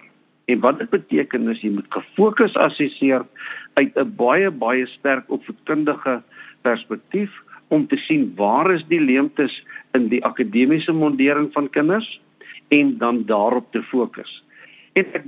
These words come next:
dink dat baie persone verstaan nie die werklike opvoedkundige verskil tussen die twee begrippe nie. Want 'n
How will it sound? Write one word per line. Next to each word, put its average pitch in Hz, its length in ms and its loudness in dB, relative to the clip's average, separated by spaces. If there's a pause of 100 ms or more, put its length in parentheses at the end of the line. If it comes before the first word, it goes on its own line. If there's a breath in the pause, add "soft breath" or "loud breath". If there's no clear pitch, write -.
dink 214 220 -2
dat 160 280 -2 (160)
baie 202 480 0 (200)
persone 170 580 0
verstaan 175 560 0
nie 180 180 2
die 123 240 2
werklike 151 720 0
opvoedkundige 156 1080 0 (280 loud breath)
verskil 135 540 0
tussen 117 340 0
die 117 200 2
twee 117 220 4
begrippe 104 480 0
nie. - 220 -10 (560)
Want 139 200 4
'n - 120 0